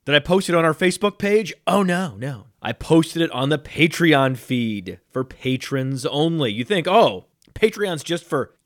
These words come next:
gear, t-shirts and hoodies, extra shows, listener leagues, Q and A forums." Oh, no, no, no, no, no. It's also exclusive posts that are too edgy for Twitter. <laughs> The moment I posted that,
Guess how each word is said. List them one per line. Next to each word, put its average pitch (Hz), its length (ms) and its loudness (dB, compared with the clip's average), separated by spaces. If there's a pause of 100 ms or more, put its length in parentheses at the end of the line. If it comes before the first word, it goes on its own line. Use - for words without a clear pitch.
(100)
gear, 165 440 0
t-shirts 170 540 -4
and 104 120 -16
hoodies, 147 440 0 (220)
extra 180 320 -4
shows, 160 720 0 (120)
listener 175 400 0
leagues, 113 600 -6 (140)
Q 208 260 0
and 185 80 0
A 190 100 0
forums." 120 680 -2
Oh, 277 160 4
no, 294 240 4
no, 294 160 2
no, 285 160 0
no, 269 140 2
no. 247 320 -2 (100)
It's 151 200 -6
also 185 520 0
exclusive 185 720 -2
posts - 640 -2 (160)
that 160 160 6
are 147 160 2 (160)
too 320 360 4
edgy 247 460 -2
for 233 160 2
Twitter. 427 520 0 (180)
<laughs> - 480 2 (1200)
The 139 80 -2
moment 190 340 4
I 160 100 2
posted 180 600 -2
that, 110 340 -4